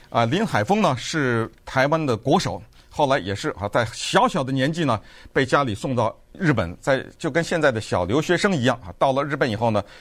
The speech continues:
住在人家家里面，开始了自己一个童年啊，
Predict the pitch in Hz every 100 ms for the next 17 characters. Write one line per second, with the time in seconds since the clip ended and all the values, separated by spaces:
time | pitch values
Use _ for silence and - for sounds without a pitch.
0 | - - 151 120 98 120 127 143 139 95
1 | 98 - 139 131 90 101 - 151 113 101
2 | 127 127 - 165 208 113 123 - 90